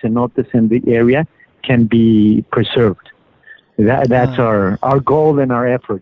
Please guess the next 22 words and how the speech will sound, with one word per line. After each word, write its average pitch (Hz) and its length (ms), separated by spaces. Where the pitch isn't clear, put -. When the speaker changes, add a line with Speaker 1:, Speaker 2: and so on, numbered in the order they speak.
Speaker 1:
an 107 140
everyday 127 540
effort. 104 320
And 117 260
every 156 680
person 147 380
that 120 200
comes 139 340
and 123 120
visits 135 380
Rio 139 160
Secreto, 135 640
in 123 140
a 120 80
way, 131 340
in 127 140
a 110 60
very 135 240
direct 123 380
way, 120 200
is 127 280
contributing 123 720